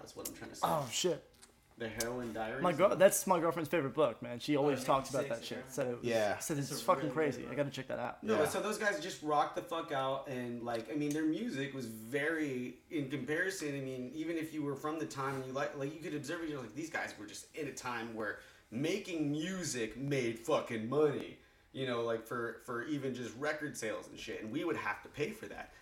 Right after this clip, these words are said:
Speaker 1: And now we're in a time where we get all of their shit for free. To be an artist, you really have to be willing to be a fucking starving artist for a long time, if not
Speaker 2: It
Speaker 1: most of your career, you know?
Speaker 2: <laughs>
Speaker 1: You don't get the same kind of payback as you used to get unless you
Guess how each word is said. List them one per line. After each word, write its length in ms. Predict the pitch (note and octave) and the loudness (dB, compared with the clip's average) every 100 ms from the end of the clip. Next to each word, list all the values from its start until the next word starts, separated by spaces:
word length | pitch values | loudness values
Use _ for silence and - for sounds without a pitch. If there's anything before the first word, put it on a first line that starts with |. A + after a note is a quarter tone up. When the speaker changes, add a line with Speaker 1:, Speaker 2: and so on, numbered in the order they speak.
| - | -10
Speaker 1:
And 140 | A2 | -6
now 220 | A#2+ - F#3+ | -2 -2 0
we're 140 | D3 | -2
in 80 | B2 | -2
a 40 | |
time 300 | A2+ A#2 G#2+ | -2 -2 -2
where 100 | G2+ | -4
we 280 | G#2 B2 D#3 - | -6 -6 -8 -6
get 240 | B2+ A2 - | -4 -4 -4
all 180 | A2 | -4
of 80 | G2 | -2
their 160 | G#2+ D#3+ | -2 -2
shit 220 | - - | -2 -12
for 60 | - | -12
free. 280 | - D3 | -6 -4
To 60 | G2+ | -4
be 180 | A2+ D3 | -4 -4
an 120 | - - | -4 -4
artist, 400 | - G#2 B2 - | -4 -2 -4 -4
you 60 | G#2+ | -6
really 200 | F3 C#3+ | -4 0
have 160 | B2 - | 0 -2
to 80 | |
be 80 | - | -10
willing 320 | A2+ A#2 A2 | -6 -4 -6
to 40 | F#2+ | -8
be 220 | G#2 F#2+ F2+ | -10 -12 -10
a 60 | |
fucking 340 | F2+ F#2+ - D2 | -12 -12 -12 -16
starving 380 | - G#2+ G#2 - | -6 -2 -2 -4
artist 280 | - - - | -12 -12 -14
for 280 | - G2 F2+ - - - _ | -10 -10 -10 -12 -20 -20 _
a 60 | A2 | -4
long 320 | A#2+ B2 A2+ | 0 0 -2
time, 300 | - A#2+ G2 G2+ | -4 -4 -4 -6
if 120 | A2+ | -6
not 360 | G#2+ F#2+ - - _ - - | -4 -4 -6 -20 _ -20 -6
Speaker 2:
It 160 | G#3 C3+ | -4 2
Speaker 1:
most 260 | C3+ C3+ | 2 2
of 80 | A#2+ A2 | -4 -6
your 140 | G#2+ | -6
career, 420 | - G#2 D#3 - A2 | -6 -2 0 0 -2
you 60 | G#2+ | -2
know? 220 | A#2 C3 C3+ - | 0 0 -2 -8
Speaker 2:
<laughs> 120 | - | -6
Speaker 1:
You 100 | C#3 | 0
don't 300 | F3+ F3 - | 0 0 -2
get 300 | E3+ D3+ - | 2 2 0
the 80 | C3 A2+ | -6 -6
same 320 | - C#3+ B2+ | -4 -2 -2
kind 240 | A2+ C3+ B2 | -4 -4 -4
of 160 | A2 | -6
payback 480 | - D3+ E3 A2+ A2+ | -2 -2 0 -2 -2
as 120 | G#2+ | -8
you 80 | G#2 | -10
used 280 | G#2+ A2+ - | -10 -10 -10
to 60 | A2 | -2
get 280 | C3+ B2 | 2 2
unless 320 | A2+ A#2 A#2+ - | 0 -6 -8 -8
you 160 | A2+ | -8